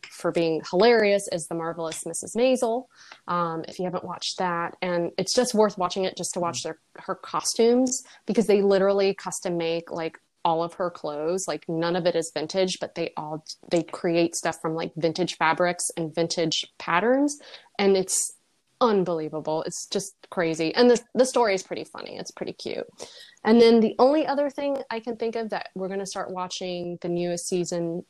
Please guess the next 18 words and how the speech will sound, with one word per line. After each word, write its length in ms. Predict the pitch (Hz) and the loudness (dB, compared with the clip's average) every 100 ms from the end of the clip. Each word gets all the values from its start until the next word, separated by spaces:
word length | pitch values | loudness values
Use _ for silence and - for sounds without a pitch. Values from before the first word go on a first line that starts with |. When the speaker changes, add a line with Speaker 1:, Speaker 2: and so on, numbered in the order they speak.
| _ - | _ -6
Speaker 1:
um, 420 | 165 180 - - - - | -6 -6 -6 -8 -10 -6
soon 520 | - 208 185 180 175 180 | 0 4 4 4 2 2
is 240 | 170 165 | 2 2
Better 240 | 185 185 | 2 2
Call 240 | 190 190 185 | 2 2 2
Saul. 560 | - 151 165 214 262 - - - _ - | 2 0 2 2 2 -4 -20 -20 _ 2
Um, 460 | 190 180 165 156 - _ _ _ _ _ | 4 4 2 -4 -12 _ _ _ _ _
Breaking, 260 | 233 247 247 180 | 0 2 0 -2
Breaking 300 | 226 226 233 | 2 4 4
Bad 200 | 208 185 | 4 2
had 200 | 185 170 | 0 -6
nothing 480 | 170 160 - 165 160 - | -12 -12 -10 -10 -10 -10
on 380 | 151 147 147 - | -12 -12 -14 -12
Better 180 | 151 156 | -8 -2
Speaker 2:
Mm. 120 | 107 | -2
Speaker 1:
Call 120 | - | -2
Saul. 360 | - - 58 - | -6 -8 -10 -8
So, 500 | - 180 165 165 160 | -4 0 0 0 -2